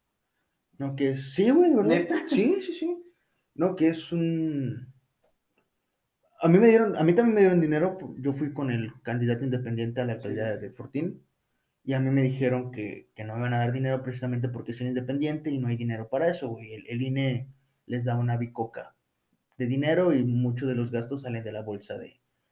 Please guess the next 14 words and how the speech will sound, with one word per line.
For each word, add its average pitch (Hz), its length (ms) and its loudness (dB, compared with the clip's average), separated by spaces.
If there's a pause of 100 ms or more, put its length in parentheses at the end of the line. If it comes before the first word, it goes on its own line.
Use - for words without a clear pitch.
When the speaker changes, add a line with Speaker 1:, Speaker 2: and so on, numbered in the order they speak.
(380)
Speaker 2:
Del 120 300 -8
Speaker 1:
del 123 180 0
candidato 156 640 4
y 190 60 2
del 123 180 0
suplente, - 420 -10 (220)
¿no? 170 280 -10
Speaker 2:
Ok. 110 140 -16 (140)
Speaker 1:
Y 110 300 -4
gente 123 300 -6
que 120 120 -16
quiera - 180 -8
aportar, 202 420 -4
que 101 160 -16